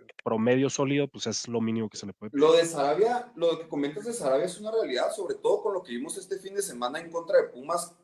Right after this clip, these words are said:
Speaker 2: Yo lo vi súper cómodo, eh, vi ese talento de brazo que, que tanto me estuvieron diciendo ustedes por mucho tiempo. La verdad es que sí tiene un, sí tiene un cañón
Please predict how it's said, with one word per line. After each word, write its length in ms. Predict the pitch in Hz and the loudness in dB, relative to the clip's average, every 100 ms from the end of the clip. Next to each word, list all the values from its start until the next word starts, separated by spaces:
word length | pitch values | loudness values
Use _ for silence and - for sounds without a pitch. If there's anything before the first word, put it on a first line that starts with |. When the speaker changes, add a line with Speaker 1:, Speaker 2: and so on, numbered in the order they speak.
| 123 | 0
Speaker 2:
Yo 140 | 135 | 2
lo 160 | 156 156 | 4 0
vi 140 | 160 | -4
súper 520 | 170 175 175 165 143 | -6 -4 -2 2 4
cómodo, 640 | 147 156 165 170 170 - _ _ _ | 4 4 6 6 4 -2 _ _ _
eh, 320 | - 127 127 | 0 0 0
vi 260 | 123 139 175 | -6 4 4
ese 240 | 180 196 | 6 2
talento 540 | 190 135 120 135 139 175 | 0 2 2 0 2 2
de 80 | 143 | 2
brazo 440 | 123 135 - - | 2 -2 -4 -6
que, 200 | 135 - | -6 -8
que 120 | 123 | -8
tanto 340 | 113 123 120 160 | -2 -2 -2 -6
me 80 | |
estuvieron 340 | 156 120 123 147 | -10 -8 -8 -8
diciendo 320 | 139 123 127 | -12 -14 -14
ustedes 480 | 139 147 151 - - _ _ | -4 0 0 -2 -16 _ _
por 160 | - 127 | 0 2
mucho 340 | 120 120 113 | 2 0 -2
tiempo. 280 | 123 139 139 | 0 0 4
La 80 | 160 | 4
verdad 220 | 123 113 | 4 2
es 80 | 127 | 0
que 140 | - | -4
sí 160 | 139 143 | -10 -6
tiene 180 | 147 147 | -2 -2
un, 180 | 147 143 | -2 -6
sí 120 | - 135 | -8 -4
tiene 180 | 139 | 0
un 100 | 147 | 0
cañón 560 | 143 147 139 139 151 - | 2 2 2 2 0 -6